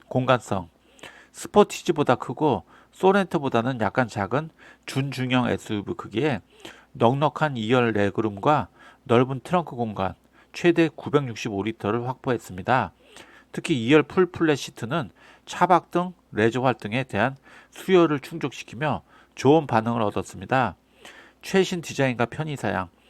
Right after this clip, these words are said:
이브이 나인을 연상시키는 디자인과 함께 파노라믹 와이드 디스플레이, 무선 소프트웨어 업데이트, 빌트인 캠 등 최신 편의 사양이 탑재되어 상품성이 높-, 높다는 평가를 받았습니다.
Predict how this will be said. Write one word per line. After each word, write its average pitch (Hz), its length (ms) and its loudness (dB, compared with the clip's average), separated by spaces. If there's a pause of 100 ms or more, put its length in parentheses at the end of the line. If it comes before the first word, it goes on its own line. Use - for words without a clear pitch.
(680)
이브이 143 400 6
나인을 123 400 6
연상시키는 110 720 -2
디자인과 98 500 -2
함께 104 400 -2 (440)
파노라믹 165 640 2
와이드 113 360 4
디스플레이, 95 680 -6 (340)
무선 135 400 0
소프트웨어 127 600 0
업데이트, 104 640 -2 (460)
빌트인 135 440 -4
캠 120 200 -6
등 139 260 -4 (360)
최신 190 400 2
편의 185 300 -2
사양이 131 540 -2 (260)
탑재되어 123 640 0 (460)
상품성이 175 760 -4
높-, 101 200 -6
높다는 147 640 0
평가를 127 400 -2
받았습니다. 98 760 -2